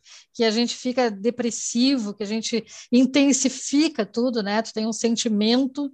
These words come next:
é, que às vezes é uma coisinha de nada e ela, é, ela, ela é muito intensa, né? As, a, a, as,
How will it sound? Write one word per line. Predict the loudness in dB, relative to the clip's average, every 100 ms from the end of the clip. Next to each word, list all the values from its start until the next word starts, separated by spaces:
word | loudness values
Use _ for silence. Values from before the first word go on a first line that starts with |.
| _ -20 _ -10
é, | 0 4 6 6 4 2
que | 0
às | 0 2
vezes | 2 2 2
é |
uma | 0 0
coisinha | 0 0 0 -2
de | -2
nada | -2 0 0 0
e |
ela, | 0 0 0 -2 -2 -4 -6 -12 -20 _ -10
é, | -6 -4 -4 -2
ela, | 2 2 0 -2
ela | 4 4 4
é |
muito | 2 2 2
intensa, | 2 4 4 4 -2 -4
né? | -2
As, | -4 -6 -10
a, | -6 -6 -8 -12 -20 -20 _ -6
a, | -2 2 2 0 -2 -4 -8 -8
as, | -8 -10